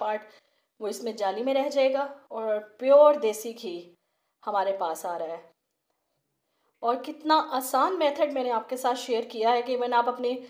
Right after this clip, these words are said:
बच्चियों को कह सकती हैं कि ये फ़ौरन देसी घी निकालो जी, और बहुत खुशी खुशी निकालेंगी। चलें जी, मैं इसको सारे का सारा इसमें बरनी में डाल देती हूँ।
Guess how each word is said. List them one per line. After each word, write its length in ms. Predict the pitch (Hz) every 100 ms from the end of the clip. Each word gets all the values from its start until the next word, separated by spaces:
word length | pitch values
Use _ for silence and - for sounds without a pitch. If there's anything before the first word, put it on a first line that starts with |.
| - _ _
बच्चियों 400 | 220 247 - 311
को 260 | 311 294 294 294 -
कह 120 | 240
सकती 340 | 247 240 - 233
हैं 140 | 226
कि 100 | 233
ये 420 | 247 254 214 226 233
फ़ौरन 340 | 233 247 247
देसी 260 | 226 - 226
घी 160 | 220 202
निकालो 340 | 196 185 190
जी, 260 | 196 196 - _ _ _ _ _ _
और 420 | 196 190 190 190 -
बहुत 260 | 220 262 254
खुशी 300 | 269 269 330
खुशी 260 | 294 285
निकालेंगी। 580 | 262 247 196 190 190 175 175 _ _ _ _ _ _ _ _ _ _ _ _ _ _ _ _
चलें 300 | - 202 190 190
जी, 100 | 208
मैं 120 | 214
इसको 180 | - 233
सारे 360 | - 220 220
का 100 | 233 262
सारा 280 | 220 202
इसमें 440 | 208 - 214 247 - _ _ -
बरनी 280 | 196 196
में 320 | 208 220 262 - _ -
डाल 220 | 214 190
देती 240 | 202 240
हूँ। 160 | 254 294